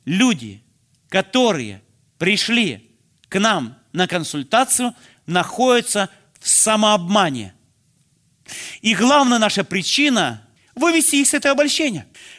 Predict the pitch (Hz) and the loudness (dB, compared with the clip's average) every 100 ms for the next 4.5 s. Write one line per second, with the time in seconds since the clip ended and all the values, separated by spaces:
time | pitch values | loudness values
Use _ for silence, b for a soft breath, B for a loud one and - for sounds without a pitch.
0 | B - 359 381 339 - 320 294 277 240 | B -2 2 4 4 4 4 4 2 2
1 | 285 302 - 247 214 226 240 349 240 262 | 2 2 2 2 2 2 4 2 2 0
2 | - 247 240 214 294 285 247 - 254 220 | 0 0 2 2 2 0 0 2 0 0
3 | - 247 208 226 247 - 156 175 185 220 | 0 0 2 2 2 0 -6 -4 -2 0
4 | 170 135 120 101 | 0 -4 -6 -10